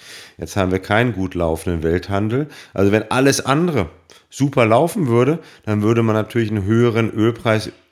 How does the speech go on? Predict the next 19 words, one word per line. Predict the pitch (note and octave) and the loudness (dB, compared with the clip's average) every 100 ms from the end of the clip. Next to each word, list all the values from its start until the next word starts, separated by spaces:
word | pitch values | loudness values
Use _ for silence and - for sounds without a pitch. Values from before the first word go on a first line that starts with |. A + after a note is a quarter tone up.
| - | -2
einfacher | F#2+ B2 C#3+ B2 C3 C3 | -2 0 -4 -4 -4 -2
verkraften | B2 - A#2+ A2+ B2 | -6 -4 -6 -6 -10
können | G#2+ A#2+ A#2 A2+ - - - | -2 -2 -2 -8 -20 -12 -4
als | G#2 | -4
in | - | 0
der | G2+ F#2 | 2 2
jetzigen | A2 - B2+ | 0 -2 -2
Situation, | A#2 A2+ A2+ A2 - A#2+ A#2+ - - _ | -2 -2 -2 -2 0 0 0 -6 -20 _
in | G#2+ | 0
der | F#2+ G2+ | 2 2
es | G#2+ | 2
ja | A#2 | 0
überall | A2 G#2 G#2+ G2 A#2 | 2 2 2 4 4
schon, | - A2 F2 E2 - _ | 2 2 0 -4 -16 _
ähm, | - F#2 F#2 - | 0 0 0 -6
Probleme, | - F#2+ F#2 G2 G#2 G2+ G2 - _ | -6 0 4 4 4 2 -2 -10 _
Herausforderungen, | F#2 E2 F2 G#2 - G2+ F#2+ F2+ G2 F#2+ F2 - | -2 2 2 0 -2 0 0 0 0 0 -4 -8
Wachstumsbremsen | - F2 - F#2 - E2+ E2+ D#2+ E2 | -6 -4 -4 -6 -4 -4 -4 -6 -8
gibt. | - - | -10 -12